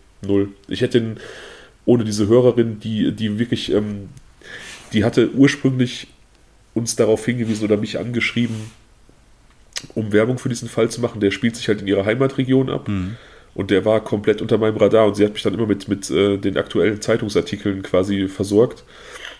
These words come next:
Speaker 1: Und so habe ich das dann erst mitbekommen. Und dann kam ja die Idee Zuschauerfolge. Und dann war für mich direkt klar, okay, wenn wir das machen,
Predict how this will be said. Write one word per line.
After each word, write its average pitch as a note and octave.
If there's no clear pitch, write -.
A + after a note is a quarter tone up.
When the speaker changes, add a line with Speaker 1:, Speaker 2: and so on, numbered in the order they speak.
Speaker 1:
Und G#2
so A2+
habe A#2+
ich G#2
das G#2
dann G#2
erst F#2
mitbekommen. F#2
Und G2
dann G#2
kam A2
ja G#2
die G2
Idee G#2
Zuschauerfolge. B2
Und G2+
dann G2
war G2+
für G#2
mich A2
direkt G#2+
klar, G#2
okay, G#2+
wenn A2+
wir C3+
das B2+
machen, A#2+